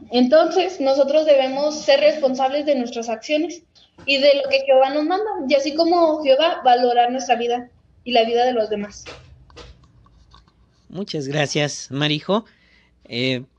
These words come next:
Speaker 2: efectivamente, Bere. Ahora bien, hay una cuestión todavía que abordar respecto al respeto por la vida.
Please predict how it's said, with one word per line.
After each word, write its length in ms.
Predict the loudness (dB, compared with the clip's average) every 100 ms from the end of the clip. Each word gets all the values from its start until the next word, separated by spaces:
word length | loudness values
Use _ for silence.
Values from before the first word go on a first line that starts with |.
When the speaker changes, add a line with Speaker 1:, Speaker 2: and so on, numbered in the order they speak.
| _ -10
Speaker 2:
efectivamente, 880 | -8 -8 -6 -2 0 0 -2 0 0
Bere. 300 | 0 0 -6 _ _ _
Ahora 300 | -2 0 0
bien, 400 | 0 -2 -2 -6
hay 260 | -4 -2 -2
una 280 | -2 -4 -4
cuestión 520 | -4 -4 -4 -4 -2
todavía 500 | -2 0 0 -2 -4
que 140 | -4
abordar 420 | -4 -4 -2 -2 -2
respecto 480 | -6 -8 -14 -10
al 80 | -10
respeto 480 | -8 -12 -12 -14 -14
por 220 | -12 -8
la 80 | -6
vida. 280 | -6 -6